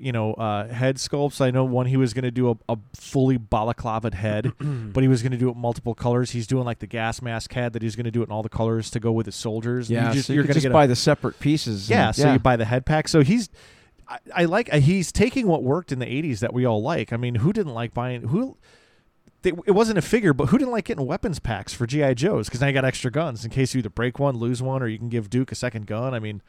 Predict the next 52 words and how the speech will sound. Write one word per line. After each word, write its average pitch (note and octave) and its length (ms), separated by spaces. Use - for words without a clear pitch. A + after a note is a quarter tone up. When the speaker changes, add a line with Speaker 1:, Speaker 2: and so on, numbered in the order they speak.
Speaker 2:
Right. C3 120
Speaker 1:
who A3+ 60
didn't F#3+ 200
like F#3 220
stuff - 260
like A2 140
that? A#2+ 140
And A#2+ 40
he's F3+ 180
getting D3+ 260
back G#2+ 260
to A2+ 80
that. G2+ 200
So B2 280
he A#3 180
understands D3+ 500
what A2+ 120
his G2+ 120
collectors G#2+ 520
want, G2+ 460
and A#2 180
it's - 140
really D#3 240
hard C3 260
to A#2 80
get A#2 300
out A#2+ 160
of G#2+ 80
the G#2+ 40
game B2 440
when G#2+ 120
you A2 120
got A2 180
stuff - 260
like G2+ 120
that A2+ 240
coming G#2 240
out G2 160
now. G2+ 280
Speaker 2:
Not F3+ 220
only D3+ 160
that, E3+ 300
but A2+ 100
he's F3 220
got E3+ 240
some, D#3+ 440
he-, A#2+ 200
he's, C#3+ 360
he's C#3 220
got F3+ 220
some A3 340
way C#3+ 500